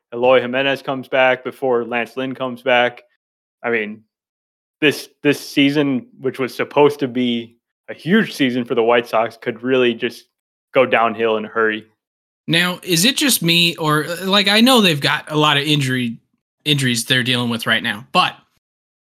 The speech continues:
Speaker 2: is it just me, or would you try and put out an outfield of Luis Robert, who's still healthy, right?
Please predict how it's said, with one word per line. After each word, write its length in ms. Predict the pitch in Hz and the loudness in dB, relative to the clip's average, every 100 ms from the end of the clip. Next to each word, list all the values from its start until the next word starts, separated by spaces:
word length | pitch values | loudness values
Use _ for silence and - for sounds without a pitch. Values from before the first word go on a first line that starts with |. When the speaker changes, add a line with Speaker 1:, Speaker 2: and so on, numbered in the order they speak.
| _ _ - | _ _ -4
Speaker 2:
is 160 | 143 | 0
it 120 | 240 254 | 0 0
just 200 | 233 175 | 0 0
me, 320 | 180 185 180 | 0 0 0
or 120 | 143 | 0
would 260 | 139 139 127 | 2 0 2
you 240 | 160 214 | 2 2
try 340 | 214 208 185 170 | 2 2 2 2
and 300 | 156 139 139 | 0 -2 -2
put 220 | 160 147 | 0 2
out 380 | 123 131 - _ | 2 0 -6 _
an 180 | 139 127 | -6 -2
outfield 800 | 156 196 - - 123 - 147 160 _ _ 127 | 0 0 -2 -8 -8 -8 -10 -10 _ _ -2
of 580 | 127 123 120 117 - - _ _ - | 0 0 -2 -6 -10 -18 _ _ -6
Luis 400 | 139 151 196 170 | -2 0 0 0
Robert, 380 | 143 135 170 | 0 -2 -6
who's 180 | - 135 | -4 -2
still 200 | - 160 | 0 0
healthy, 360 | 160 117 127 - | 0 -2 -6 -6
right? 240 | 135 151 | -2 -2